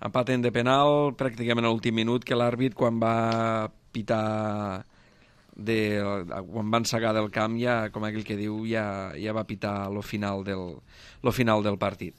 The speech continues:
Una victòria que, bueno, mos situa a la classificació, pues, molt bé. Mos situa se-,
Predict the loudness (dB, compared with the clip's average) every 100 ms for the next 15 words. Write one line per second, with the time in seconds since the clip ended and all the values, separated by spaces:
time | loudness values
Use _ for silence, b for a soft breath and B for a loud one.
0 | B B B B B _ 8 10 8 8
1 | 8 6 6 6 4 4 4 2 4 6
2 | 8 6 4 2 2 4 4 4 4 2
3 | 2 2 2 2 2 0 0 4 6 6
4 | 6 4 4 4 2 0 -2 -2 -2 0
5 | 0 2 4 6 6 6 2 0 -12 -8
6 | -2 -2 -2 -6 0 4 4 4 0 -6
7 | -10 -6 -4 -4 -4 4 6 6 2